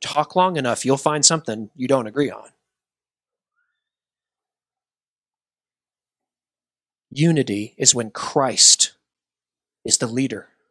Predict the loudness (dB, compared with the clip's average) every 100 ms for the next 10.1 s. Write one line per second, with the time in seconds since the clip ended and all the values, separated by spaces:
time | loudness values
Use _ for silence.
0 | _ _ _ -6 0 0 0 0 2 2
1 | 0 2 4 2 0 -2 -2 -2 -4 -8
2 | -4 0 0 -2 0 2 2 0 2 2
3 | 0 -4 -4 -2 2 2 2 2 4 4
4 | 4 2 0 -4 -2 2 4 2 2 0
5 | 0 -4 -2 0 2 2 4 6 4 4
6 | 2 4 6 4 4 2 4 4 2 2
7 | 4 4 4 6 6 6 2 -4 0 2
8 | 4 4 6 6 4 6 6 6 6 6
9 | 6 4 4 2 4 6 6 6 6 4
10 | 0